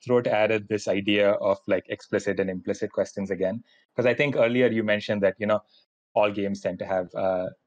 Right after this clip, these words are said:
tend to have, like, a question, uh, baked into them that we are playing to find out. Uh, but, uh,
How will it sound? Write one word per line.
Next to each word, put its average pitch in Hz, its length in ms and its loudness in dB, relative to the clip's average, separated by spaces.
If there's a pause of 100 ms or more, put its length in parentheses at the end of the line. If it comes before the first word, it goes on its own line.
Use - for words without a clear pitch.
(240)
tend 101 160 0
to 104 40 -4
have, 95 180 2
like, 95 180 -4
a 92 40 -12
question, 127 800 0
uh, 107 240 4
baked 117 380 -2
into 135 260 0
them 135 220 2
that 110 140 0
we 107 140 2
are 104 200 2 (100)
playing 110 320 2
to 104 120 -2
find 95 300 -2
out. 107 280 4 (520)
Uh, 110 400 4 (160)
but, 107 260 4 (200)
uh, 98 480 4